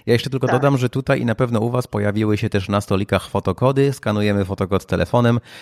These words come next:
Speaker 1: Oczywiście potrzeba mieć połączenie z internetem i wtedy wyświetla się z internetu, e, menu. Mnie to trochę zaskoczyło, bo przyzwyczajony tu jestem, że jednak przynoszą tą, tą kartę i mogę sobie wybrać.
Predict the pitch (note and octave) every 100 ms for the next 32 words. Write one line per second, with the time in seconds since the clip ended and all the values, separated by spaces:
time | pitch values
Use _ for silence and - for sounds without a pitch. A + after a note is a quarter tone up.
0 | - - F#2 F2+ F2+ F2+ F2+ F2 E2+ -
1 | E2+ E2+ E2+ D#2+ - D#2+ G2 B2+ A#2+ G2
2 | - G2 F#2 E2+ - F2 F#2 F2 - E2+
3 | D#2+ D#2+ E2 E2 E2 E2 - - - F2
4 | F2 F2+ F2+ G#2+ F2+ A2 A#2 A2 G#2+ G2+
5 | A2 - C3+ G#2 F#2+ - G2 F#2+ F#2+ F#2
6 | G#2 G#2+ F2+ E2+ F2+ E2+ E2+ F2 - F2
7 | F2 F2+ F2 E2+ D#2+ E2 D#2+ E2 E2+ E2+
8 | E2 D#2+ D#2+ E2 E2+ D#2+ D#2 E2 -